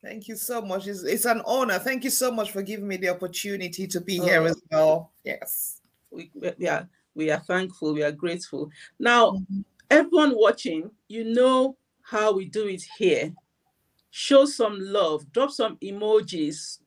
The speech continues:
Speaker 2: Drop some hearts. Drop that fire emoji. Encourage Jenny. Otherwise, the story is going to end and you won't know what happened, you know? So dro-, show some love, guys. Just t-, t-, just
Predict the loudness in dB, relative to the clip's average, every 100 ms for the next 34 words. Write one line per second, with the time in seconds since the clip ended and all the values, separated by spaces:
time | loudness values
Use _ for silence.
0 | 0 2 2 0 -2 -4 0 2 2 -4
1 | -14 -18 _ _ _ 4 4 4 0 0
2 | -4 -4 0 0 -2 -6 0 2 0 -4
3 | -8 -8 -8 -4 2 4 6 4 -2 -2
4 | 2 2 2 -4 -6 _ _ _ _ 4
5 | 6 6 4 2 -2 -12 -8 -4 -4 -4
6 | -2 -2 -2 -8 -2 -2 -2 -8 -8 -8
7 | -4 0 0 0 0 -2 -4 -8 -6 -4
8 | -4 -6 -20 -16 -10 -2 0 0 -2 _
9 | -20 _ 0 2 2 4 4 4 4 4
10 | 6 4 6 6 6 4 4 4 2 0
11 | -2 -4 -8 -10 -4 -4 -4 _ _ -2
12 | -2 -2